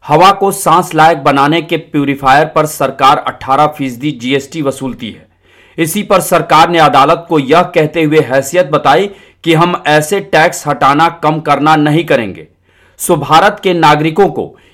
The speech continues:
यदि हवा, सांस शुद्ध अपने जतन से लेनी है तो पहले मोदी राज को भारी टैक्स दो। अंग्रेजों के समय नमक के दारोगा का एक जुमला था, अब तो मोदी सरकार हवा, पानी, नमक, आटे, खाने के सामान, सड़क, बिजली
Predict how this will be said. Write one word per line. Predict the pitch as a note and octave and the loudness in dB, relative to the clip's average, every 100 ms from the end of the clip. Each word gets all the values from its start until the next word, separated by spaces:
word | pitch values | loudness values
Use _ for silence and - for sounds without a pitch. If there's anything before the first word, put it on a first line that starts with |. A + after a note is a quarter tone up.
| - | -2
यदि | D3+ D3 D3+ | 0 2 0
हवा, | D3 D#3+ F3+ | 2 4 4
सांस | G3 - - D#3+ F3 - | 2 -2 2 4 2 -2
शुद्ध | - G3 C3+ - _ _ | -2 -2 -2 -12 _ _
अपने | - F3+ G3 G#3+ | -2 -2 -2 -2
जतन | D3+ F3 F3+ D#3+ | 0 2 2 2
से | E3+ | 0
लेनी | D3+ C#3+ B2+ | 2 0 -2
है | G2 D#2+ _ _ _ | -6 -16 _ _ _
तो | D#3 | -4
पहले | D3+ D#3+ C#3+ D#3+ | -2 -2 2 2
मोदी | C#3+ C#3+ C#3 D#3+ | 2 0 0 2
राज | C#3 C3+ | 4 2
को | - E3+ | -2 -6
भारी | A#2+ - C3 D3 | -6 -6 -4 -4
टैक्स | C#3+ D#3 C3+ - | -2 0 0 -2
दो। | G#2+ F#2 D#2 _ _ _ - - | -12 -14 -16 _ _ _ -20 -6
अंग्रेजों | C#3+ D#3+ E3 E3 G#3 | -2 2 2 0 -2
के | G#3 | -2
समय | D#3 F3 F#3 | -2 0 0
नमक | F3+ D#3+ E3+ F#3 | 2 0 0 -2
के | F3+ D#3 | -2 0
दारोगा | D3+ D3+ D3+ F3 | 2 4 4 2
का | E3+ D#3 | 2 0
एक | C#3+ | 0
जुमला | A#2 D3 D3+ D3 | -2 0 2 2
था, | - - - _ _ - | 0 -12 -20 _ _ -2
अब | A3+ - | -2 0
तो | G3+ | -2
मोदी | E3+ D#3 D#3+ | 0 0 -2
सरकार | F3+ - D3+ - D#3 E3 | -4 -2 -2 2 2 2
हवा, | C3+ C#3 D3+ D#3+ | 0 2 4 4
पानी, | - C#3 C#3 D#3 | 2 2 2 0
नमक, | C#3+ C3+ D3+ D3+ B2+ | 0 0 -2 -2 0
आटे, | C3 B2+ D#3 | 0 2 -2
खाने | D#3 C3 C#3 D3+ | -2 -2 -2 -2
के | D3+ | -6
सामान, | C3+ - B2+ C3 D3 | -8 -4 0 0 0
सड़क, | C#3+ C3+ C#3 B2+ | -2 -2 -2 -2
बिजली | G#2+ B2 B2 E3+ | -8 -10 -4 -6